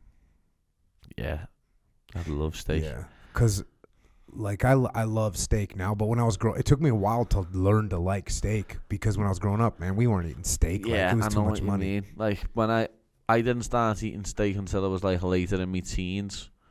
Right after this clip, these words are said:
Speaker 1: and my dad had to get me to eat it, and at first I was eating it with tomato ketchup.
Speaker 2: <laughs>
Speaker 1: having it, like, well done and eating it with tomato ketchup. But then
Speaker 2: Ugh.
Speaker 1: obviously as I got,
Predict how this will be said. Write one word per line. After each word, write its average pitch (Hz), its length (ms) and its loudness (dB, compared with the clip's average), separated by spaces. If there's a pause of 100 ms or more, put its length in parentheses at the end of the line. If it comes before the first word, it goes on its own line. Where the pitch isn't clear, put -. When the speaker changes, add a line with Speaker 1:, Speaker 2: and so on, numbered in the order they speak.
(520)
Speaker 1:
and 85 360 -2
my 92 100 -4
dad 85 280 2
had 95 120 0
to 104 100 -4
get 98 180 0
me 90 120 -6
to 85 160 -6
eat 87 160 -4
it, 92 100 0
and 95 80 -2
at 95 100 0
first 90 360 2
I 95 60 2
was 95 180 2
eating 92 200 -2
it 95 140 0
with 98 280 2 (100)
tomato 90 480 2
ketchup. 87 440 6
Speaker 2:
<laughs> - 520 2 (1000)
Speaker 1:
having 104 260 8
it, 107 100 4
like, 104 200 4
well 95 240 8
done 90 220 4
and 95 80 2
eating 104 180 0
it - 80 0
with 107 160 2
tomato 92 360 4
ketchup. 95 420 0
But 107 300 2
then 98 120 2
Speaker 2:
Ugh. 95 80 0
Speaker 1:
obviously 101 300 -2
as 101 140 0
I 110 60 -2
got, 107 220 2